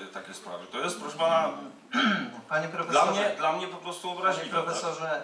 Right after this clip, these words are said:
Speaker 1: tak?
Speaker 2: y,
Speaker 1: Bo ja w tego typu spotkaniach
Speaker 2: panie
Speaker 1: występowałem
Speaker 2: profesorze,
Speaker 1: wielokrotnie.
Speaker 2: ja pozwolę sobie, y, y, pociągnąć moje pytanie i powiedzieć, że ja tu niczego nie imputuję. Ja tylko stwierdzam prosty fakt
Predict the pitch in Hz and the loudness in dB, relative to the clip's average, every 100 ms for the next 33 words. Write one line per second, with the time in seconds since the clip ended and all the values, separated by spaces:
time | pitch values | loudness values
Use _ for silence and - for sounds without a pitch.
0 | - 131 131 - 214 220 233 226 226 226 | -6 -10 -4 4 6 6 2 0 -2 -6
1 | 220 185 - 190 165 170 175 170 - 226 | -6 -6 -2 2 2 2 0 0 0 0
2 | 240 269 - - - 139 151 165 160 165 | 2 4 4 2 -2 -4 4 6 4 0
3 | 160 160 165 156 165 156 160 156 151 156 | -6 -4 -6 -4 -8 -10 -8 -8 -10 -14
4 | 139 139 - 139 139 127 - 151 147 165 | -20 -20 -20 -20 -20 -20 -16 -12 -8 -8
5 | 156 - 151 151 151 139 156 160 151 - | -10 -12 -10 -10 -6 2 2 2 -4 -8
6 | 147 160 156 143 147 147 147 151 143 160 | -10 -10 -10 -8 2 2 2 -4 -10 -10
7 | 151 151 143 139 143 214 202 120 - - | -8 -10 -12 -10 -10 -6 -4 -4 -6 -12
8 | - - - 139 - 151 147 - 151 143 | -20 -20 -8 -6 -6 -6 -6 -4 -2 0
9 | 139 - - - - 165 120 - | -2 -2 -4 -4 -6 -2 -2 -2